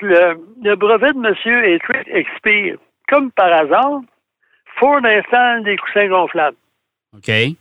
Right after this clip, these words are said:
Speaker 1: dans ses voitures. Là, il n'y a pas de brevet, ça coûte moins cher. Ils ont, ils ont fait le coup avec les, <laughs> les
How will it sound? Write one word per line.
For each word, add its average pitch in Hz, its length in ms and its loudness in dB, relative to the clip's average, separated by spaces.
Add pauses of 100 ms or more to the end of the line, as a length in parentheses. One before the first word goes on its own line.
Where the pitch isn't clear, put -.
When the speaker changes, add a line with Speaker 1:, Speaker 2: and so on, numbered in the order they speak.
(100)
Speaker 1:
dans 170 180 0
ses 190 80 4
voitures. 160 380 0 (120)
Là, 165 100 -2
il - 20 0
n'y 147 60 0
a 131 60 0
pas 185 140 -2
de 143 40 -20
brevet, 147 380 0
ça 135 80 -10
coûte - 160 -20
moins 127 180 -4
cher. 214 180 -2 (500)
Ils - 60 -2
ont, - 100 -4
ils 175 120 0
ont 175 160 0
fait - 240 -2
le 185 160 0
coup 240 240 -6
avec 165 280 0
les, 151 500 -2
<laughs> - 40 -2
les 240 60 0